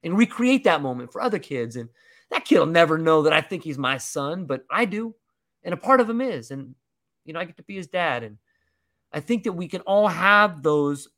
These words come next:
experiences in life if you're willing to go through the pain and you're willing to understand life as a ritual. And I, I, I, I wish that I could share this with other men that are gonna go through this. And, and I guess that's kinda what I'm doing now. So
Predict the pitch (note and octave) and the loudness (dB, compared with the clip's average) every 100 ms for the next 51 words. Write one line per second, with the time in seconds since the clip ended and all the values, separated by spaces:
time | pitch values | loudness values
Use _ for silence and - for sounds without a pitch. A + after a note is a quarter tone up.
0 | - D3 - - G3 G3 F#3 E3 C#3+ C3+ | -12 -8 -8 -8 -8 -6 -6 -8 -8 -4
1 | D3 D3 C3 - D3+ D#3+ D3 D3 F#3+ A#3 | -2 -2 -4 -8 -10 -6 -4 -2 0 2
2 | G3 E3 D#3 C#3+ _ _ _ _ _ _ | 2 -2 -4 -10 _ _ _ _ _ _
3 | C#3 E3+ E3+ C#3+ C#3 D3 E3 C#3+ A#2 - | -2 -2 -2 -6 -8 -6 -6 -4 -6 -8
4 | D3 D3+ D3+ F#3 A3 F#3+ D#3+ E3 F3 F3 | -4 -2 -2 2 2 2 -4 -6 -4 -2
5 | D#3+ D3 - F#3 E3+ C#3 E3 F3 D#3+ C#3 | -2 -4 -6 -4 -4 0 0 -2 -6 -8
6 | B2+ E3 - B2 F#2+ - _ _ _ _ | -8 -10 -12 -14 -16 -20 _ _ _ _
7 | - F3 F3 G3 - F#3 G#3 G#3 _ _ | -4 -4 0 -2 0 -2 -2 -4 _ _
8 | _ E3+ F#3 G#3+ G#3+ - E3+ - _ _ | _ -4 0 0 0 -4 -10 -10 _ _
9 | _ _ _ _ _ _ D3 E3+ D#3 - | _ _ _ _ _ _ -6 -6 -8 -6
10 | G3+ F3+ E3+ D#3+ D#3 F3+ F#3 C#3 B2+ A#2 | -6 -4 -6 -4 -2 -2 -2 -4 -4 -6
11 | A#2+ A#2 - - A#2 _ _ _ _ _ | -8 -12 -14 -20 -20 _ _ _ _ _
12 | _ _ _ _ _ - D3 D3+ C#3 F3+ | _ _ _ _ _ -14 -6 -4 -2 -4
13 | F3+ D3 A#2 G2 D#2 F#2 D2+ B2 A#2 _ | -4 -8 -8 -10 -14 -20 -20 -20 -20 _
14 | _ _ - E3+ A3 - G#3+ A3 A#3+ A#3 | _ _ -6 -4 -4 -2 -2 2 4 4
15 | B3+ C#4+ C4+ - G#2 - A#2+ A#2 | 0 -4 -8 -10 -14 -12 -14 -14